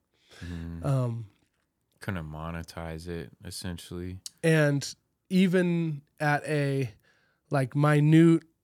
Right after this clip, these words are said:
Speaker 2: like, kudos level where it's like, "No, but, like, you could just be doing shows and kinda have that clout." Um, I, I, I would have been behind.
Speaker 1: Mm.
Speaker 2: Like, at that point in time, I'm,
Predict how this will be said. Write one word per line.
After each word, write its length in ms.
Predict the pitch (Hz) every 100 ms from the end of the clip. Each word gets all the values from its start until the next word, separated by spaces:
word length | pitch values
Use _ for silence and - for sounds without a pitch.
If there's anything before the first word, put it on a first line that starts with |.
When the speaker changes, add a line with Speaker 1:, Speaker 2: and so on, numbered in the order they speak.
| _ -
Speaker 2:
like, 380 | 143 131 120 _
kudos 560 | - 190 175 170 170 151
level 400 | 170 170 180 175
where 120 | 151
it's 160 | 143 151
like, 180 | 143 -
"No, 280 | 175 170 147
but, 240 | 151 143
like, 300 | 147 139 -
you 80 | 160
could 140 | 180
just 180 | 151 156
be 100 | -
doing 260 | 147 160 147
shows 580 | - 175 165 160 156 156
and 100 | 147
kinda 220 | 156 147
have 220 | 135 139
that 200 | 131 117
clout." 400 | - 165 165 147 - - - - -
Um, 420 | 160 139 131 135 _ _ -
I, 540 | 92 80 123 143 135 -
I, 140 | 135
I 260 | 143 147 131
would 140 | 139
have 80 | 131
been 160 | 139 131
behind. 540 | 120 165 165 113 120 _ _ _ _ _ 85
Speaker 1:
Mm. 80 | 85
Speaker 2:
Like, 260 | 135 127 -
at 140 | 147
that 200 | 165 170
point 200 | - 165
in 60 | 143
time, 280 | 151 143
I'm, 200 | 151 151